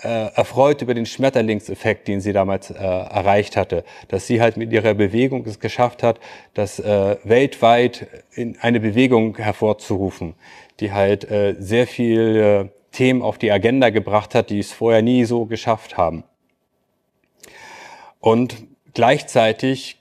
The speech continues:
kam mit dem, was Greta kam, auch so das Ding, "Fuck you, Greta." Das bedeutet, in der Bevölkerung kam auch ein Widerstand auf, weil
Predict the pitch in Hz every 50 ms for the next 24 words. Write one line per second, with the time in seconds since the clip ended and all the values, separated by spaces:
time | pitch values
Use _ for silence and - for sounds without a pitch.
0 | _ _ - - 110 120 127 127 127 123 120 - - - 117 117 117 117 110 104
1 | 113 113 - - - - 120 127 - 117 107 - - 113 110 113 113 - - 101
2 | 98 - - - 107 107 101 104 98 - - 110 101 98 110 - _ _ - -
3 | - 139 - - - 117 107 104 - 131 120 117 - - 85 82 - - - -
4 | - - _ - 104 - - 101 95 - 98 98 98 - 110 104 98 - - -
5 | 127 139 139 123 110 113 104 - - 127 135 143 135 - 110 117 123 123 123 120
6 | - - - - - _ _ - - 107 113 117 113 101 110 107 - 110 110 101
7 | 101 127 135 127 113 110 - - 101 98 92 - - 95 101 113 101 - - -
8 | 95 104 104 107 110 120 117